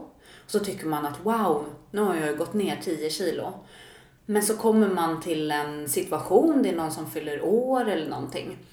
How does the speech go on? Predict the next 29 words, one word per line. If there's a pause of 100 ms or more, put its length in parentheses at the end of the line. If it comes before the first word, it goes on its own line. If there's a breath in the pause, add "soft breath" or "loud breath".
(400 loud breath)
Och
så
finns (180)
det
här
fikat
eller
godiset. (720 loud breath)
Och (100)
då
känner
jag
att, (100)
ja,
men
nu
vill
jag
unna
mig. (520 loud breath)
Och (1000)
det
blir
också
så
att
folk
runt
omkring